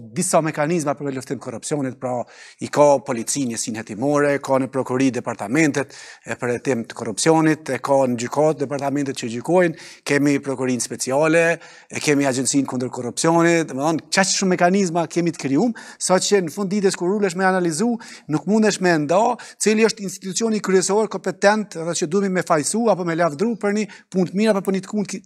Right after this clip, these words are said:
keqe që bëhet për luftimin kundër korrupsionit. Prandaj mendoj që, a, për me i thonë reformë, ë, në drejtësi, mendoj që është dashur këtë mekanizmat e mundshme më ul në një tryezë, edhe me pa ku janë defektet. Më bën një, një hulumtim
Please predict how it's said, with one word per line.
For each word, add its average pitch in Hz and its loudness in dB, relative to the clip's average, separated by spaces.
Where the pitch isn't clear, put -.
keqe 196 2
që 170 -4
bëhet 202 0
për 185 0
luftimin 190 -4
kundër 185 -4
korrupsionit. 190 0
Prandaj 151 4
mendoj 233 2
që, 190 4
a, 139 0
për 147 -6
me 147 -2
i 127 -4
thonë 202 0
reformë, 175 -2
ë, 151 -8
në 123 -6
drejtësi, 160 2
mendoj 151 0
që 180 2
është 123 -4
dashur - 2
këtë 165 -2
mekanizmat 151 -2
e 131 -4
mundshme 147 -2
më 127 -2
ul 117 0
në 123 -6
një 117 -8
tryezë, 127 -4
edhe 127 2
me 135 4
pa 160 4
ku 156 2
janë 135 2
defektet. - -8
Më 107 -8
bën 135 2
një, 135 2
një 139 0
hulumtim 131 0